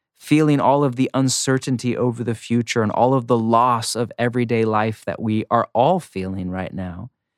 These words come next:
May God give you the grace and the psycho-spiritual capacity to live, in the language of Paul, as sorrowful, yet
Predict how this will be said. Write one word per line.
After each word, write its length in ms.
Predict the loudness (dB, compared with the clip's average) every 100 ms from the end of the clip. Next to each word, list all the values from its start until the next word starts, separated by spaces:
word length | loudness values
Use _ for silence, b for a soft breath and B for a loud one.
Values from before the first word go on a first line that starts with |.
| _ b b b b
May 140 | 0 2
God 460 | 2 2 0 -4
give 260 | -2 -2 0
you 160 | -2
the 100 | -2
grace 800 | -4 -4 -2 -2 -4 -8 -12 -10
and 160 | -2 0
the 60 | 0
psycho-spiritual 1120 | 0 -2 0 0 0 -4 -2 -2 -2 -4 -4
capacity 1040 | -4 -10 -4 -4 -4 -8 -8 -8 -8 -10 -16 _ _ _ _
to 100 | 0
live, 440 | 4 4 4 0 -8 _ _ 0
in 120 | 2
the 60 | 2
language 420 | 2 2 0 -2
of 120 | -4
Paul, 340 | -2 0 0 -2
as 180 | -4 -2
sorrowful, 840 | -2 0 0 0 -2 -6 -6 -8 -12 _ _ -6
yet 240 | -4